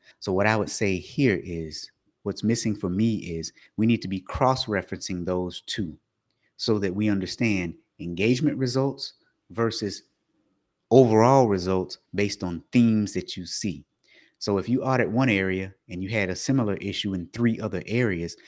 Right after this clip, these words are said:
you need to report on the theme that you see throughout the organization. My only comment here, I think, I actually think this is great. So my only comment with here is that we need to cross-reference those so that we make sure that we're all on the same page as to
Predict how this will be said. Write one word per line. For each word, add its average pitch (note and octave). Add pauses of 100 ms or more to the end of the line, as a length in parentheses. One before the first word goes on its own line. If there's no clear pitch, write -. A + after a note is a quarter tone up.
(180)
you A#2
need A2+
to G2+
report A#2+
on G2
the F2+
theme C#3
that F2+
you F#2+
see A#2+
throughout E2+
the F2+
organization. F#2 (480)
My F2+
only C3+
comment B2
here, B2+
I G#2+
think, -
I G#2+
actually G#2
think F#2
this E2+
is D#2+
great. E2 (220)
So -
my A2
only C3
comment A#2
with G2
here C#3
is F#2
that F#2
we G2+
need G2+
to F2
cross-reference G2
those D#2 (280)
so A2
that F#2
we G2
make G#2
sure F#2 (280)
that F2+
we're F#2
all G2
on F2+
the E2+
same F2+
page F2 (280)
as F#2
to F#2+